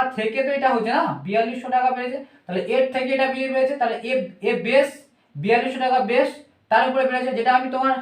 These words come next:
ষোলোর অঙ্কটা দেখলেই বুঝতে পারবে। ষোলোর অঙ্কটা সেমভাবে এরা করেছিলাম, আগের ভিডিওতেই আছে।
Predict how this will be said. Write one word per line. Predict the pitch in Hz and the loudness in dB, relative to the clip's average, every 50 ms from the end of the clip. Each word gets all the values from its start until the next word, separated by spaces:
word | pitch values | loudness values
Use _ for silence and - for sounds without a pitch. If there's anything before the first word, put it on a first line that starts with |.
| - - | -4 -4
ষোলোর | - 214 240 254 254 254 | -2 0 2 2 4 2
অঙ্কটা | 254 247 262 262 262 | 2 2 2 2 2
দেখলেই | 254 254 247 254 254 262 254 240 | 2 0 0 -2 -2 -2 -4 -4
বুঝতে | 247 233 233 | -6 -2 0
পারবে। | 226 208 185 - 196 214 - - - - _ _ _ _ - | 2 2 2 2 0 -4 -6 -6 -10 -16 _ _ _ _ -4
ষোলোর | 208 226 240 - | -2 2 4 4
অঙ্কটা | - 240 247 254 254 | 4 4 2 0 -2
সেমভাবে | 254 254 247 247 254 254 254 247 | -2 -2 -2 -2 0 0 2 2
এরা | 247 247 247 240 220 202 190 190 185 - 175 185 185 175 - - - | 2 2 2 0 -2 -6 -8 -8 -8 -8 -8 -8 -10 -10 -12 -10 -6
করেছিলাম, | 226 240 240 240 233 226 220 | -4 -2 -2 -2 0 2 2
আগের | 214 214 226 226 208 | 2 2 2 0 -2
ভিডিওতেই | 226 226 233 226 226 226 214 208 | -2 -4 -4 -2 0 0 2 2
আছে। | - - - 180 | 2 0 0 -6